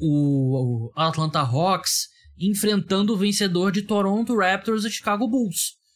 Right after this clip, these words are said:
Chicago Bulls que melhorou no último mês, assim como o Toronto Raptors, né? Toronto Raptors, que na janela de troca em fevereiro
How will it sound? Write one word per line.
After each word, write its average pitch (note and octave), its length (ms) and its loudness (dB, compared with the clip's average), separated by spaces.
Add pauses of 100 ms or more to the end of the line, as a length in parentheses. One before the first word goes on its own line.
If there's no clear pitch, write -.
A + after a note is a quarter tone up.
(200)
Chicago F3+ 380 -2
Bulls E3 220 0
que - 80 -4
melhorou G3 540 2
no G3 120 2
último D3 340 -2
mês, D#3 360 0
assim G3 340 0
como F3 260 -2
o D#3 60 -2
Toronto C3+ 400 -4
Raptors, C#3+ 460 0
né? C3 120 -2
Toronto E3+ 280 -2
Raptors, E3 420 -2 (560)
que F3 140 0
na E3 280 4
janela F3+ 300 2
de C#3 120 -4
troca D#3 280 0
em D3+ 60 0
fevereiro C#3 680 0